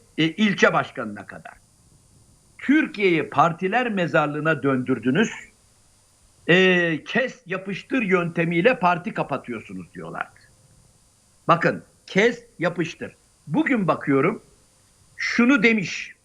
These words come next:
gazeteden aldım, şunu söylemiş, bu şuradan aldım.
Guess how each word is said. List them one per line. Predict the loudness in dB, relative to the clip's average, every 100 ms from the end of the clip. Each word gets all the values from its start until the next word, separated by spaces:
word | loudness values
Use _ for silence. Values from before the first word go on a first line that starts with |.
| _ _ _ 2
gazeteden | 2 2 0 2 4
aldım, | 2 2 -2 -4 -16 _ _
şunu | -12 -6 0 2 4
söylemiş, | 4 2 2 -2 -6 -12 -18 _ _ -6
bu | -4
şuradan | 0 2 4 4
aldım. | 4 0 -6